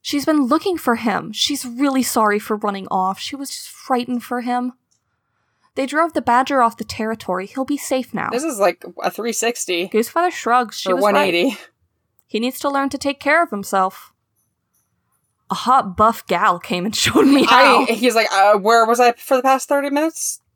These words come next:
Speaker 2: Um, being con-, a little, uh, confused, but, like, not in the worst way I've ever been confused.
Speaker 1: Moonpaw says he's a medicine cat.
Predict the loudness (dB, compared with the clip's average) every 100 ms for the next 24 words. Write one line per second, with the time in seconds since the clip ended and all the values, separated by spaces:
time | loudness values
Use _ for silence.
0 | _ _ -12 -10 -8 -10 -14 _ _ _
1 | _ _ _ _ -14 -12 -10 -10 -12 -16
2 | -14 -8 -8 -8 _ _ _ _ -12 -12
3 | -12 -16 -12 -8 -8 -8 -12 -12 -12 -12
4 | _ -10 -8 -10 -12 -10 -10 -8 -6 -6
5 | -6 -10 -10 -12 -12 -10 -6 -4 -6 -8
6 | _ _ _ _ _ -6 -2 -2 -2 -4
7 | -4 -2 -4 -4 -6 -2 0 2 0 0
8 | -4 -12 -8 -8 -8 -12 -20